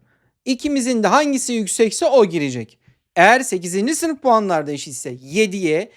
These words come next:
yedi de eşitse altıya, altı da eşitse arkadaşlar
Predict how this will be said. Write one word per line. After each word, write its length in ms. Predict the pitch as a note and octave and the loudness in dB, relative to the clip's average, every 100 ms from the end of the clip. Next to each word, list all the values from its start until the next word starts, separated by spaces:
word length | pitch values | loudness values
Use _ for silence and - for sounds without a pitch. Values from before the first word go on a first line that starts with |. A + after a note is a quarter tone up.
| _ _ - | _ _ -4
yedi 420 | E3+ F#3 D#4 D4+ | -2 0 0 2
de 240 | B3+ D#3+ _ | -2 -2 _
eşitse 520 | G#3+ G#3 F#3+ - C#3 _ | -4 -4 -12 -12 -12 _
altıya, 760 | G3+ G#3+ G3+ F#3+ E3 C#3 E3 A#3+ _ _ _ - | 4 4 4 -2 -6 -2 -2 -4 _ _ _ 2
altı 460 | F3+ G#3 G#3+ E4+ | 4 4 -2 -4
da 140 | D#4 C#4+ | -2 -4
eşitse 480 | A#3+ - A3 - | -6 -8 -10 -4
arkadaşlar 800 | G#3+ G3 G3+ F3 D#3+ D#3 D3 C3 | -2 -2 -6 -6 -8 -8 -12 -12